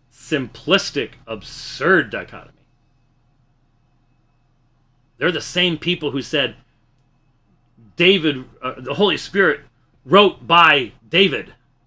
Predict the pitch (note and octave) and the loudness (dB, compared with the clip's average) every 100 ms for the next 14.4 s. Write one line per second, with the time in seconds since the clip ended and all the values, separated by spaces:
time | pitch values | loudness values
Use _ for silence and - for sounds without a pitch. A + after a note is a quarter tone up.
0 | _ _ _ _ _ _ _ _ _ _ | _ _ _ _ _ _ _ _ _ _
1 | _ - C#3+ C3 A#2+ A2 - _ _ - | _ -6 -4 -4 -6 -10 -16 _ _ -8
2 | F#3 F3+ - D3+ C3 - G#3+ - D3+ - | -2 -2 -2 -4 -4 -2 -2 0 -6 -4
3 | E3 E3+ D#3 C3+ F3+ F#3 A2+ F2+ C#3+ D#3+ | 0 0 0 0 0 -2 -8 -4 -4 -2
4 | E3+ D3+ E3+ E3+ D3+ E3 D#3+ D3+ F3 - | -2 0 0 0 0 0 -2 -2 -6 -6
5 | - - _ _ _ _ _ _ _ _ | -14 -16 _ _ _ _ _ _ _ _
6 | _ _ _ _ _ _ _ _ _ _ | _ _ _ _ _ _ _ _ _ _
7 | _ _ _ E3+ D3+ - - - - D3 | _ _ _ -2 -2 -2 -12 -12 -4 -2
8 | - A#3 B3+ F3+ E3 A3+ G#3+ D3 C#3 F#3 | 2 2 2 -2 -2 2 2 2 0 0
9 | E3+ D3+ D3 F3 G3+ F#3+ F#3+ G3 E3 D#3 | 0 -2 -4 2 2 2 0 0 -2 -2
10 | C#3 - - G#3+ C4+ - - - E3 F3 | -2 -6 2 2 2 -8 -10 -2 -2 0
11 | F3+ D3+ F3+ G3 - F#2 - - _ _ | 0 0 2 2 0 -12 -16 -20 _ _
12 | _ _ _ _ A#2 C#3 C4 C#4 C3+ G2+ | _ _ _ _ -6 2 6 6 4 0
13 | - _ _ _ _ _ _ - A#2 C#3 | -12 _ _ _ _ _ _ -12 -2 2
14 | G3+ D#3 A#2 | 2 0 -4